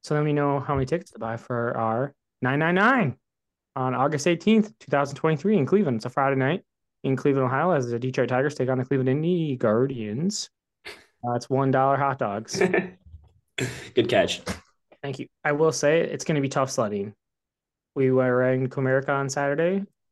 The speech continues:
Speaker 1: I had a hot dog before the first pitch, and I was burping that hot dog up still in the seventh inning. So
Speaker 2: It's gonna be
Speaker 1: sucks.
Speaker 2: tough. It's gonna be tough. I'm telling you, the hot dogs. I mean, Dylan, Dylan went no condiments on that thing. That's, that was a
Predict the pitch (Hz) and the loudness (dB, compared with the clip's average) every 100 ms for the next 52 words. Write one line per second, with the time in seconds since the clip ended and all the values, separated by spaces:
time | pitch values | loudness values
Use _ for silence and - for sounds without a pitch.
0 | 120 120 117 117 113 117 120 120 113 120 | -10 -8 -6 -8 -8 -6 -6 -6 -6 -6
1 | 135 135 131 131 - 135 131 147 143 156 | -4 -2 -4 -4 -4 -2 0 -2 -2 0
2 | 190 196 - _ 120 117 120 127 127 - | 0 -2 -14 _ -8 -6 -4 -4 -6 -10
3 | - _ 135 135 143 139 147 147 147 147 | -20 _ -4 -4 -4 -4 -2 -2 -2 -2
4 | 156 - 165 160 160 - 165 156 127 104 | -2 -4 -6 -4 -4 -4 -4 -4 -4 -6
5 | 107 - - 110 110 110 - _ _ _ | -8 -14 -12 -10 -8 -10 -12 _ _ _
6 | _ _ _ - - _ - - - - | _ _ _ -20 -20 _ -20 -20 -20 -20
7 | - 120 185 202 - - - - - - | -6 4 6 8 8 6 4 -2 -12 -12
8 | - - 175 180 175 160 147 117 123 120 | -8 2 4 6 6 4 2 -2 -4 0
9 | 131 156 139 113 123 135 147 147 143 127 | 0 2 2 2 2 4 4 4 2 -4
10 | 123 - 123 123 107 101 147 160 127 104 | -8 -4 0 0 0 0 2 2 2 0
11 | 104 139 131 110 104 101 - - - 107 | 0 2 2 0 -2 -4 -6 -16 -12 -2
12 | 131 127 127 113 104 98 95 98 92 90 | 0 0 -2 -2 -2 -6 -6 -6 -8 -8
13 | 98 95 98 104 - - - 110 107 101 | -8 -2 -2 -2 -6 -14 -2 0 0 -2
14 | 90 | -6